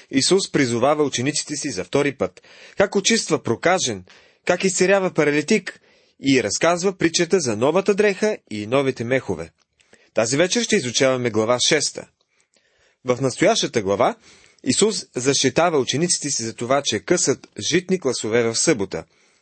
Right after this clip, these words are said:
изцелява паралитик в събота,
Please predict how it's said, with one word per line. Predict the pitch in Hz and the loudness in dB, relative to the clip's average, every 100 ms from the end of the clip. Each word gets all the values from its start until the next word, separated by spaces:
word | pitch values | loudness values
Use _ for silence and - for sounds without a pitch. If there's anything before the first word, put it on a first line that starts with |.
| _ _ _ _ - | _ _ _ _ -2
изцелява | 135 - 131 143 131 127 - - | 0 2 2 2 2 0 -4 -2
паралитик | 127 117 113 190 160 | 0 0 0 0 0
в | 101 | -2
събота, | - 135 95 85 | 0 -2 -2 -6